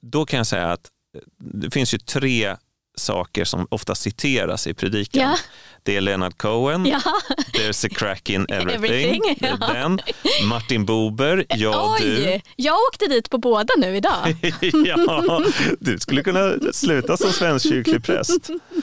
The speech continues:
Speaker 1: Eh, och, eh, det sista är då, eh, ofta, eh, Gibran och någonting ur
Speaker 2: Ah,
Speaker 1: Profeten.
Speaker 2: okej. Mm.
Speaker 1: Ingen av de här tre är ju dåliga,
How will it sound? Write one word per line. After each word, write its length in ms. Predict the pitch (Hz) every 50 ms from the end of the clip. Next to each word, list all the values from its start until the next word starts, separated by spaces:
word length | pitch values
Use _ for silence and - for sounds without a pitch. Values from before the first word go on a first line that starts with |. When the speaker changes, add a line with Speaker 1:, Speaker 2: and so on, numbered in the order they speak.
| - - 269 294 - - - - - - _ _ _ -
Speaker 1:
Eh, 480 | - 110 107 110 110 107 107 101 104 - - - - - -
och, 440 | - 135 131 123 - 311 - - -
eh, 180 | 123 117 113 - -
det 220 | - 120 107 120 120
sista 600 | - - 135 127 - - - - - 123 117 - -
är 320 | - 131 147 160 151 127 101
då, 320 | 87 98 87 80 67 57 - _ _ _ - 101
eh, 200 | 92 92 90 85 -
ofta, 560 | - 117 - - - - - 92 92 92 82 - _
eh, 300 | - 90 90 90 90 90 90 90
Gibran 580 | 101 123 120 117 107 104 87 - 69 69 67 107 - - -
och 180 | - - 104 98
någonting 320 | 98 98 95 - 87 87
ur 120 | 87 82 -
Speaker 2:
Ah, 40 |
Speaker 1:
Profeten. 600 | - - 247 254 285 294 269 - 294 294 - 294 302 -
Speaker 2:
okej. 520 | 220 226 - - - 214 196 190 196 294 440 - - - _
Mm. 140 | 226 202 196
Speaker 1:
Ingen 360 | 202 156 131 120 120 147 190 208
av 120 | 214 196
de 160 | 170 170 156
här 180 | 127 117 90 98
tre 360 | - - - 87 90 92 87 - _ -
är 160 | 117 107 98
ju 160 | 95 90 92
dåliga, 540 | 95 101 123 120 107 101 92 104 151 170 -